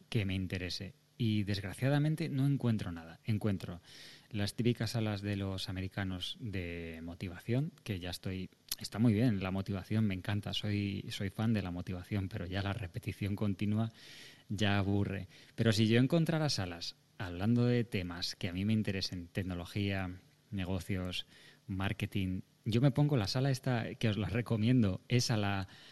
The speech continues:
a la una de la, a la una de la tarde, creo que a la, a las, eh, tres de la tarde está la sala esta de real estate. Yo me he dedicado al, a la inmobiliaria durante varios años, ¿vale? Ya no me dedico a ello. Pero son tan profesionales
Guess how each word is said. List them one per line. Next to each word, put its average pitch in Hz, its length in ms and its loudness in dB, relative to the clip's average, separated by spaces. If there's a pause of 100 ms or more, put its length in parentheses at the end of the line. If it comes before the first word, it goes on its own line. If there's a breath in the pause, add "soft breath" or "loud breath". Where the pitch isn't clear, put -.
(220 soft breath)
a 110 180 4
la 104 260 2
una 151 460 2
de 139 120 4
la, 113 200 2 (440)
a 107 60 -10
la 95 140 -6
una 127 240 -2
de 127 60 -4
la 117 120 -4
tarde, 151 360 -4 (360 soft breath)
creo 147 160 4
que 156 60 4
a 147 40 6
la, 139 60 4
a 123 140 2
las, 107 1040 2
eh, 107 480 2
tres 127 240 4
de 156 80 4
la 143 160 2
tarde 131 380 2 (880)
está 127 260 2
la 123 80 4
sala 131 220 4
esta 127 180 4
de 113 100 6
real 107 280 4
estate. 85 420 -6 (120)
Yo 151 420 6
me 135 120 4
he 110 40 4
dedicado 120 340 2
al, 107 180 2
a 101 240 -2
la 92 260 -6
inmobiliaria 95 460 -2
durante 101 280 0
varios 90 340 -4
años, - 300 -14 (160)
¿vale? 95 180 -8
Ya 113 180 2
no 120 120 8
me 107 100 4
dedico 90 340 -6
a 95 80 -8
ello. 117 140 -16 (640 soft breath)
Pero 110 300 6
son 139 320 4
tan 160 240 6
profesionales 98 920 2